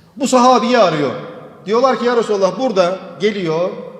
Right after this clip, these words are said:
Böyle tabii yüzü kanlanmış. Şimdiki gibi değil savaşlar. Adam kılıcı bir vuruyor, böyle ortadan ikiye ayırıyor adamı. Kim bilir nasıl buldu. Yüzünü temizlemiş böyle topraklarını, dizine yatırmış.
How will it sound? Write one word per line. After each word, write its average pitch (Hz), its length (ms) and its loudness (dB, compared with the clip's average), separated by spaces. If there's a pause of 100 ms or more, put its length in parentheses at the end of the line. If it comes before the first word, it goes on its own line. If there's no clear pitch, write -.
(240)
Böyle 151 160 -10
tabii 151 200 -4
yüzü 156 240 -8
kanlanmış. 151 580 -2 (500)
Şimdiki 160 420 -8
gibi 160 560 -6
değil 190 180 0
savaşlar. 143 540 2 (260)
Adam 160 280 -4
kılıcı 165 340 -8
bir 202 40 -4
vuruyor, 175 300 -2
böyle 175 160 0
ortadan 170 320 -2
ikiye 170 240 -2
ayırıyor 208 340 0
adamı. 127 240 -2 (440)
Kim 196 180 -4
bilir 151 200 -2
nasıl 208 260 -2
buldu. 139 320 -4 (460)
Yüzünü 180 320 -2
temizlemiş 160 540 -2
böyle 131 200 0
topraklarını, 127 600 -6
dizine 135 260 -4
yatırmış. 123 680 -6